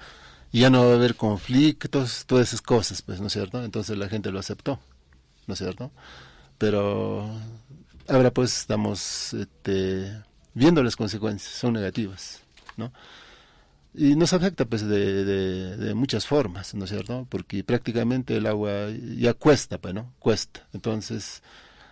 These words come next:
el que tiene acceso al agua, el que tiene dinero, número uno, ¿no es cierto? Eh, algunos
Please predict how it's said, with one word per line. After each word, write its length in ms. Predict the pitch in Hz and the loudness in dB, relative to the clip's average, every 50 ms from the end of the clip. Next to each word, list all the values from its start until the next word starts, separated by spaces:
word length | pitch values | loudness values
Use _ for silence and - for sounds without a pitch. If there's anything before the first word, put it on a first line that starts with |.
| _ _ _ | _ _ _
el 260 | - 117 107 104 101 | -6 -4 -4 -4 -4
que 800 | - - 104 104 104 101 101 101 101 98 98 98 98 101 101 101 104 104 104 104 101 101 - - 120 _ _ _ _ _ _ _ _ - - - _ _ _ _ _ _ _ _ _ _ | -6 -4 -2 -2 0 0 0 0 0 0 0 0 -2 -2 -2 -4 -6 -6 -8 -10 -12 -14 -16 -18 -20 _ _ _ _ _ _ _ _ -20 -20 -20 _ _ _ _ _ _ _ _ _ _
tiene 240 | - 151 170 170 165 | 2 4 6 6 6
acceso 400 | 156 147 - - 170 139 135 147 | 6 4 4 2 2 4 4 4
al 100 | 139 139 | 4 6
agua, 240 | 147 151 156 147 127 | 4 4 4 4 2
el 60 | 104 | 2
que 80 | 98 104 | 0 -2
tiene 220 | 87 110 104 104 95 | -2 -2 -2 -2 -2
dinero, 440 | 98 101 110 120 113 92 90 92 98 | -2 -2 -2 -2 -2 -4 -6 -8 -8
número 320 | 107 104 104 101 98 110 127 | -6 -4 -2 -2 0 -2 -2
uno, 260 | 120 98 92 92 92 - | -4 -4 -8 -12 -14 -12
¿no 60 | 101 | -10
es 60 | 92 | -8
cierto? 340 | 95 95 90 - 120 127 127 - _ - | -8 -8 -8 -8 -10 -12 -12 -16 _ -20
Eh, 380 | - 95 92 87 90 82 92 107 123 - - - - _ - | -18 -16 -16 -14 -14 -16 -16 -18 -20 -20 -20 -20 -20 _ -4
algunos 680 | 143 120 117 135 165 170 160 160 156 135 - - | 0 0 2 2 2 2 0 -2 -4 -6 -10 -14